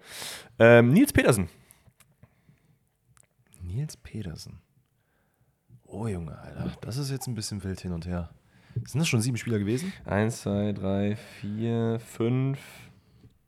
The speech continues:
Speaker 1: Zwei kommen noch.
Speaker 2: Dann gib mir noch mal einen.
Speaker 1: Lukas Podolski.
Speaker 2: What the heck, ey?
Speaker 1: Und jetzt kann man's auf jeden Fall wissen. Hundert Prozent.
Speaker 2: Lukas Podolski, Nils Petersen,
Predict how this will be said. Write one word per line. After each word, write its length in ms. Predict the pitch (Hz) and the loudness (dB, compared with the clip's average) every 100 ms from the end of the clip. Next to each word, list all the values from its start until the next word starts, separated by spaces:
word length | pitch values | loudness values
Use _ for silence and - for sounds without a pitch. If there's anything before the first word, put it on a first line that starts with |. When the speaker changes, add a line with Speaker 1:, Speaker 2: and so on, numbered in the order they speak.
| _ | _
Speaker 1:
Zwei 220 | - 98 | -2 0
kommen 200 | 95 90 87 | 2 0 -2
noch. 180 | 85 - _ _ _ _ _ | -6 -14 _ _ _ _ _
Speaker 2:
Dann 120 | 92 95 | -8 -4
gib 120 | 95 | -2
mir 80 | 90 | -2
noch 180 | 82 | -2
mal 100 | 87 | -4
einen. 180 | 85 107 - _ _ _ _ _ | -4 -6 -10 _ _ _ _ _
Speaker 1:
Lukas 380 | 123 139 120 - | 4 6 4 4
Podolski. 680 | - 98 92 87 - 98 - _ _ _ _ - | 4 6 6 4 -2 -6 -6 _ _ _ _ -10
Speaker 2:
What 140 | 123 - | -10 -4
the 60 | |
heck, 280 | 80 90 - - | -4 -4 -6 -8
ey? 180 | 76 76 _ _ _ _ _ _ _ | -10 -10 _ _ _ _ _ _ _
Speaker 1:
Und 120 | - 98 | 0 4
jetzt 240 | 113 - | 4 6
kann 140 | 120 | 6
man's 200 | 113 107 | 6 6
auf 140 | - 98 | 2 0
jeden 140 | 104 | 0
Fall 120 | - 85 | 0 -4
wissen. 260 | - 135 - - - | -6 -8 -12 -20 -6
Hundert 200 | 101 98 - | 0 0 0
Prozent. 260 | 117 101 92 | -6 -6 -6
Speaker 2:
Lukas 60 | 92 | -6
Podolski, 360 | 113 - 101 | -6 -8 -10
Nils 360 | 95 101 110 - | -8 -6 -8 -10
Petersen, 840 | - - 107 110 110 110 110 110 | -12 -8 -6 -6 -6 -6 -8 -10